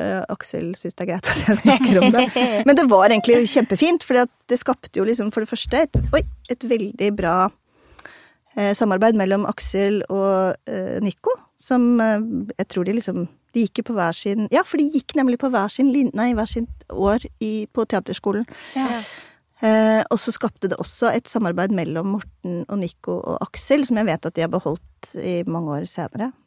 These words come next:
Speaker 3: Ja.
Speaker 1: Ehm, så jeg følte liksom at, jeg husker ikke hvorfor jeg begynte å snakke om dette.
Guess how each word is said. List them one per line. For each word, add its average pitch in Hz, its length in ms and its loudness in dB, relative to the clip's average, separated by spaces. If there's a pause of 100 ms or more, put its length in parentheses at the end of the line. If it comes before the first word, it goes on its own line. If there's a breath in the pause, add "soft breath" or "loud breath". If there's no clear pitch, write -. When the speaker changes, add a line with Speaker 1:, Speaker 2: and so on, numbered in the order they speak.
(100)
Speaker 3:
Ja. 247 200 -6 (100)
Speaker 1:
Ehm, 208 720 -6
så 269 100 -2
jeg 277 60 -4
følte 240 400 -4
liksom 240 240 -6
at, - 320 -16 (340)
jeg 240 60 0
husker - 160 -4
ikke 214 100 -10
hvorfor 226 140 -4
jeg - 20 -12
begynte 214 160 -4
å - 80 -4
snakke - 160 -4
om 220 80 0
dette. 359 300 -6